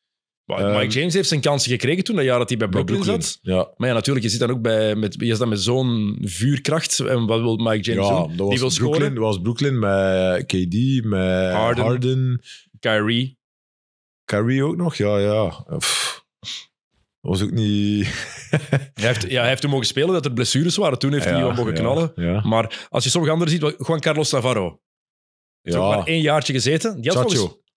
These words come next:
Speaker 1: die had het volgens mij goed kunnen doen.
Speaker 2: Ja, maar dat is een, ja, hij heeft goed gespeeld trouwens, hè, dat jaar dat
Speaker 1: Ja,
Speaker 2: hij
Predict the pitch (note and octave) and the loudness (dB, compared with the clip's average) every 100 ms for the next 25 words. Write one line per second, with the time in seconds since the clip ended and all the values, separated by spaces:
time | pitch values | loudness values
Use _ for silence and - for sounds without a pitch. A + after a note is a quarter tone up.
0 | _ - C3 C#3 D3+ B2+ G#2 E3+ A3 B2 | _ -4 -2 0 -2 0 0 0 0 0
1 | G2 F#2+ F2+ _ _ - G#2 A2+ G#2 G#2 | 0 -2 -4 _ _ -2 2 2 0 -2
2 | - - - _ _ _ _ _ G#2 B2+ | -4 -16 -20 _ _ _ _ _ 0 2
3 | B2 B2+ - A#2 A2 A#2 A2 A2+ - - | 2 -4 -6 -2 2 4 2 0 -8 -10
4 | _ _ _ - G#2+ G#2 - G#2 F#2 B2+ | _ _ _ -2 -2 0 -2 -2 0 -2
5 | D#3+ D#3 A#2+ G#2 C#3 A#2 G#2+ G2+ G#2 C#3+ | -2 0 0 0 0 2 2 0 0 2